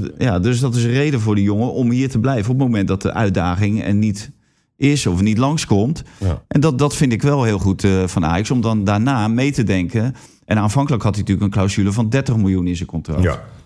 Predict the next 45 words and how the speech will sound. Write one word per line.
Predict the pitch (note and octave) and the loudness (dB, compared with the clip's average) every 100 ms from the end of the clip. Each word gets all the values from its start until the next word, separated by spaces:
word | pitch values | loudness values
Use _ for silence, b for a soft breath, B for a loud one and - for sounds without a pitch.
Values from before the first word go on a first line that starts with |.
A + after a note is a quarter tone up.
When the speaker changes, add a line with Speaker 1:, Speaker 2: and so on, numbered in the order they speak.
| - | -4
Speaker 1:
Eh, | E2+ F#2+ A2+ - | 0 0 -2 -2
en | F#2+ | 0
dat, | G2 G2 - | 0 -4 -4
dat | G2 F2 | -2 2
is | F#2+ | 2
Speaker 2:
Bizar, | F#2+ A2 G2 | 2 0 0
hè, | G2 | -2
dat | G#2 G2+ | -2 -2
ze | F#2+ | -2
hem | F#2 | 0
allemaal | G2+ G2 | 0 -2
hebben | F2+ F2 | -4 -4
laten | E2 D#2+ D2+ | -6 -6 -6
liggen. | B1+ D#2+ C#2+ C2+ | -6 -8 -10 -4
Speaker 1:
Ja, | A2 E2 | -2 0
dat | D2 G#2+ | 0 -2
vind | - D#2+ | 0 -2
ik | A#2 | -2
ook. | A2 G2+ - _ _ | -2 -4 -12 _ _
Dat | - A#2 | -4 0
Speaker 2:
Alle | B2+ | 2
Speaker 1:
begrijp | G2 F2+ | 0 0
ik | A2+ | 0
ook | A#2+ | 0
Speaker 2:
clubs, | G2 D2+ | -4 -4
Speaker 1:
niet. | - | -6
Speaker 2:
eh, | E2+ G2 | -6 -2
ongekend. | G#2+ E2+ F2+ C#2 C2 | -2 -2 -4 -6 -6
Speaker 1:
Ja. | B B - | B B -4
Speaker 2:
Maar | G#2+ | -2
even | D3 C3+ | 0 -2
kijken | C3 B2+ B2+ | -2 -2 -2
naar | A#2+ | -2
de | A2 A2+ | -2 -2
leegloop | A2 A2 G2+ F#2+ | -2 -2 -2 -4
van | - F#2+ | -4 -4
Ajax | C#2+ C#2+ - | -2 -2 0
die | D#2 D2 | 0 2
eraan | C#2+ C2+ | 0 -4
komt. | C2+ D2 D#2+ | -4 -4 -2
Dus | E2+ - | -4 -4
Ziyech, | A#2 A2 F#2+ - | -4 -2 -4 -2
dat | F2+ - | -4 -4
gaat | - E2 - | -4 -4 -4
gebeuren. | - D2+ F2+ A2 A2+ C3+ | -4 -2 -2 -2 -4 -4